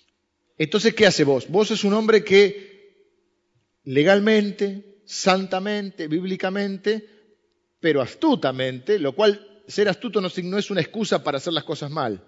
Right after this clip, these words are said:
¿eh? Ni para decir, "Soy astuto", y, y, y, y, y hacer las cosas fuera de la ley o tru-, o de forma trucha, digamos. Pero sí, mm, guiado por el Espíritu Santo, el tipo establece un plan.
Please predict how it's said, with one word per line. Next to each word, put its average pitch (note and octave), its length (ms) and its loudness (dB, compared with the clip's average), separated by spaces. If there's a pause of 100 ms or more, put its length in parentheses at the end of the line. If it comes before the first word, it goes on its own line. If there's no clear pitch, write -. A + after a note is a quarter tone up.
(460)
¿eh? F3+ 260 -4 (400)
Ni C3 140 -8
para C3+ 220 2
decir, C3+ 180 -2
"Soy F3+ 140 0
astuto", G3+ 560 0
y, C#3 60 -4
y, C3+ 120 -2 (240)
y, B2 300 -6 (280)
y, A#2+ 440 -4 (200)
y C3 80 -2
hacer D3+ 200 -2
las C#3 80 -4
cosas D#3 260 -8
fuera D3+ 160 2
de C3 80 6
la B2+ 80 2
ley F3+ 340 6
o D3 120 2
tru-, E3+ 240 -2
o C#3 120 -2
de C3 120 2
forma D#3+ 420 0
trucha, D#3+ 400 0
digamos. A#2+ 480 -2 (420)
Pero E3+ 220 4
sí, - 840 2
mm, G#3+ 260 -8
guiado F#3+ 380 8
por G#3+ 120 0
el G#3 80 4
Espíritu A#3 340 -2
Santo, B3 480 0
el E3+ 100 0
tipo G#3 240 2
establece F3+ 560 4
un C#3+ 140 -4
plan. A#2+ 340 -2